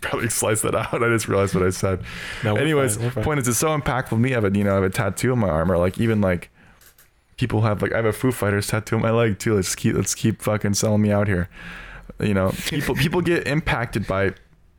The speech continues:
Speaker 1: by media, right? And so to me, it's like, I, I tell my, I talk, we're talking about movies now.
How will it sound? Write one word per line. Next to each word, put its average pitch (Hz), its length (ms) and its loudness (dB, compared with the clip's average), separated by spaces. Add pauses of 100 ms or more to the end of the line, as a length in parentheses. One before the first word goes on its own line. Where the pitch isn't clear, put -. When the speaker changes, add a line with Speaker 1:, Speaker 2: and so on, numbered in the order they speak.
Speaker 1:
by 87 300 0 (180)
media, 98 480 0
right? 73 280 0 (800)
And 101 100 2
so 104 180 0
to 95 80 0
me, 98 200 2
it's 104 200 0
like, 90 280 0 (840)
I, 95 300 0
I 90 120 -2
tell 107 180 -2
my, 95 240 0
I - 60 -2
talk, - 240 -4
we're 101 100 0
talking 95 160 -2
about 78 80 -2
movies 92 220 0
now. 92 220 0